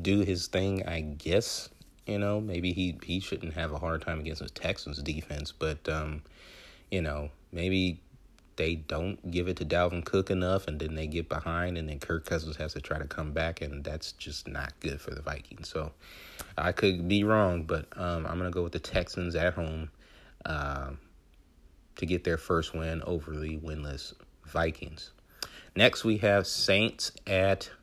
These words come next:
Lions. This is a tough one, too, because it seems like the Saints are, you know, it seems like Drew Brees is struggling. Um,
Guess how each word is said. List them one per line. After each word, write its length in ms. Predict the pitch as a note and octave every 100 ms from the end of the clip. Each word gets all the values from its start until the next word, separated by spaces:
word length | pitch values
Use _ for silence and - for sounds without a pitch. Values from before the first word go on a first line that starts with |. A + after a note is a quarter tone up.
| - D#2+
Lions. 840 | D#2+ F2 G2 F#2+ D2+ C#2 D#2 - - - - -
This 240 | - A2+ -
is 60 | A#2+
a 80 |
tough 320 | A2+ A#2 A2+ G#2
one, 160 | F#2+
too, 300 | - A2+ B2
because 360 | E2 D#2 - D#2+
it 100 | D#2
seems 340 | - G2 F#2+
like 180 | F2+ F2+
the 100 | F2
Saints 460 | - F#2 G2+ - E2
are, 280 | E2 D#2+ -
you 160 | G2 D#2+
know, 220 | D2+ D2
it 120 | F2
seems 220 | - F#2+ F2+
like 160 | E2+
Drew 200 | D#2 F2
Brees 320 | E2 F2 F#2+
is 100 | F#2
struggling. 560 | - - F#2+ F#2 G#2 G#2 - - - - - - - -
Um, 640 | F#2 E2+ D#2 C#2+ D2